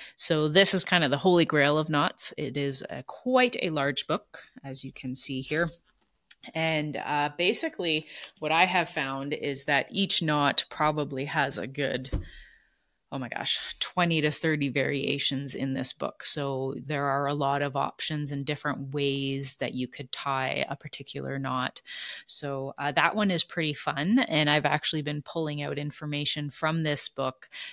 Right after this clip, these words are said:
to include in my ten knot challenge. So to give you a little bit of a history on the knots, where they came from,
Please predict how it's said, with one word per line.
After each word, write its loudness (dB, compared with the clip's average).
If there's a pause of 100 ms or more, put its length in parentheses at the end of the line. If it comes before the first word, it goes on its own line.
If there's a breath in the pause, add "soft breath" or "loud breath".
(140)
to 2
include -2
in -2
my -2
ten -4
knot -2
challenge. -4
So -4
to -10
give -6
you -4
a -6
little -6
bit -4
of -6
a -4
history -2
on -4
the -2
knots, -4
where -6
they -4
came -2
from, -4